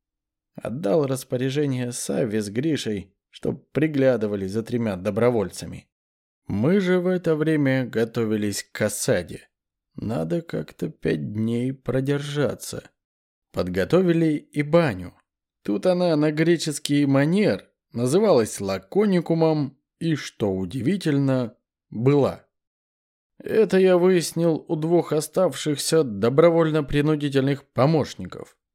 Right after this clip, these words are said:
В результате проведенной экскурсии я выяснил, что небольшое отдельное сооружение, лаконикум, представлял собой помещение круглой формы, выложенное из тесаных камней. А круглые формы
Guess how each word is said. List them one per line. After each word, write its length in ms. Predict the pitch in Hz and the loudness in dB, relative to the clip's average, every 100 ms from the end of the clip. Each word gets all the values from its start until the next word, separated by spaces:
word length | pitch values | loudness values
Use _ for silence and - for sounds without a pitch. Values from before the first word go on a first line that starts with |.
| _ _ _ - | _ _ _ -6
В 180 | 98 | -2
результате 600 | 101 98 110 135 208 156 | 0 0 0 0 0 0
проведенной 800 | 139 117 107 104 107 98 92 95 - | 0 2 2 2 0 0 -4 -6 -8
экскурсии 1120 | 92 - - 214 190 - 175 170 156 - _ _ - | -12 -12 -6 -2 -2 -2 0 2 0 -2 _ _ -6
я 120 | 113 135 | 0 4
выяснил, 500 | 208 180 - 175 165 | 4 2 0 0 -2
что 180 | - | -2
небольшое 580 | 139 151 170 - 196 185 | -2 0 -2 -2 0 0
отдельное 680 | - 160 156 170 170 156 156 | 0 -4 -2 0 0 0 -2
сооружение, 880 | 143 156 151 160 214 202 104 90 - _ _ _ - | -2 -2 0 0 2 2 0 -4 -10 _ _ _ -4
лаконикум, 760 | 139 160 147 107 90 - 101 - _ _ - | 0 0 2 -2 -2 -8 -16 -16 _ _ -8
представлял 680 | 90 101 - 127 156 208 185 | -6 -6 -2 0 2 2 0
собой 440 | - 175 175 165 | -2 2 2 4
помещение 880 | 127 120 120 - - 196 180 165 156 | 2 2 0 -2 -2 0 2 2 0
круглой 600 | - 151 151 127 143 131 | -2 0 0 2 2 2
формы, 600 | - 175 196 170 160 147 | -2 -2 0 2 2 2
выложенное 720 | 110 170 165 139 147 143 139 | 2 2 4 2 2 2 0
из 340 | 135 - 143 - | -2 -6 -6 -4
тесаных 600 | 143 123 - 113 120 - | -2 0 0 -2 -4 -4
камней. 600 | - 147 147 90 - _ _ _ _ _ - | 0 2 2 -2 -8 _ _ _ _ _ -6
А 160 | - - | -4 -2
круглые 520 | - 208 190 196 190 | 2 2 4 4 4
формы 540 | - 233 196 110 92 | 4 4 4 2 -2